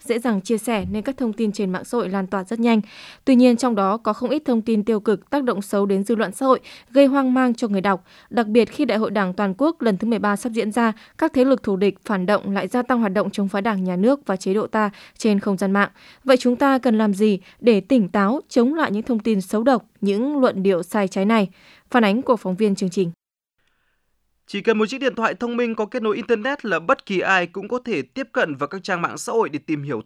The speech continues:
Speaker 2: thông tin. Nhưng trong đó hàng ngày cũng có không ít thông tin xấu độc đang được trà trộn ở nhiều trang mạng xã hội. Nhất là ở thời điểm này khi mà Đại hội Đảng toàn quốc lần thứ mười ba sắp diễn ra.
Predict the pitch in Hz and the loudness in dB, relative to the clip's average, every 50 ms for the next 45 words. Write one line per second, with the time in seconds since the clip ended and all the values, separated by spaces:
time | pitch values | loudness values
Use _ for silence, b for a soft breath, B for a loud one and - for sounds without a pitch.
0 | _ - 202 190 180 208 208 208 185 160 - _ _ _ _ _ - 131 143 151 | _ -10 -10 -8 -6 -6 -4 -4 -6 -6 -10 _ _ _ _ _ -6 -4 -2 -2
1 | 147 160 147 131 131 131 175 190 202 190 156 139 147 147 143 135 - _ _ _ | -2 -4 -4 -2 0 0 0 -2 -4 -8 -6 -2 -2 -2 -2 -2 -6 _ _ _
2 | _ _ - 180 170 170 175 - 208 190 - 240 - 226 180 165 - 156 139 127 | _ _ -14 -6 -6 -6 -6 -6 -10 -10 -10 -10 -8 -8 -10 -6 -6 -6 -6 -6
3 | - - 143 - 156 147 120 b b b b b b b - - 190 208 190 175 | -8 -8 -6 -2 0 0 0 b b b b b b b -8 -6 -4 -4 -2 -4
4 | 165 - - 196 180 165 - 185 170 101 131 127 131 127 120 - 143 135 131 101 | -6 -4 -2 -2 -2 -2 -2 -6 -6 -6 -6 -4 -4 -6 -4 -6 -6 -6 -6 -6
5 | 92 - - 220 202 208 185 - - _ _ _ _ _ _ _ 190 214 240 254 | -8 -10 -8 -4 -2 -2 -2 -2 -6 _ _ _ _ _ _ _ -4 -4 -2 0
6 | 262 226 196 - 214 202 180 190 175 156 165 180 170 170 160 156 156 - - 240 | 2 2 2 2 0 0 2 2 0 2 2 0 2 2 0 -2 -4 -6 -6 -6
7 | 233 220 214 208 190 175 180 180 151 - 151 135 123 - 170 165 - 233 240 233 | -4 -2 0 0 0 0 -2 -4 -4 -4 -6 -6 -4 -6 -6 -6 -4 -2 -2 -2
8 | 180 131 147 151 - 170 147 135 143 147 143 143 - 185 156 131 151 - 170 185 | -4 -4 -8 -10 -8 -8 -2 2 4 4 4 2 -2 -6 -8 -8 -10 -6 0 4
9 | 180 170 165 143 | 4 4 4 2